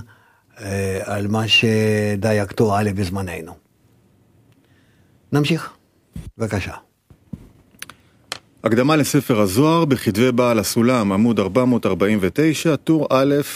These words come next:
Speaker 2: אות סמך א'. אכן, לפי זה נשאלת השאלה,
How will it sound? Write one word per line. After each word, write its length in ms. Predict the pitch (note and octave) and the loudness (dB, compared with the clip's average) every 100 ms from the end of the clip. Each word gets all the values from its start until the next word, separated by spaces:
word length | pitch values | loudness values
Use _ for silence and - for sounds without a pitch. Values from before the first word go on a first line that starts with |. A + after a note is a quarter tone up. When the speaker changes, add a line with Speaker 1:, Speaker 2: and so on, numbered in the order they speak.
| - | -4
Speaker 2:
אות 240 | C3+ C3+ - | 0 0 -4
סמך 460 | - - G#2+ G2+ - | -8 -2 0 0 -2
א'. 160 | D2 C2+ - - - _ _ _ _ _ _ _ _ _ _ _ _ _ | -8 -8 -18 -20 -20 _ _ _ _ _ _ _ _ _ _ _ _ _
אכן, 360 | B2+ - G3 G#3 | -4 0 2 2
לפי 320 | D3 - E3 | 0 2 0
זה 300 | C3 A2 B2+ | 2 2 2
נשאלת 540 | D#3 A#2+ - C#3 C#3+ - | 2 0 0 0 0 -2
השאלה, 600 | - A2+ G2 E2+ C#2 | -4 -2 0 -2 -4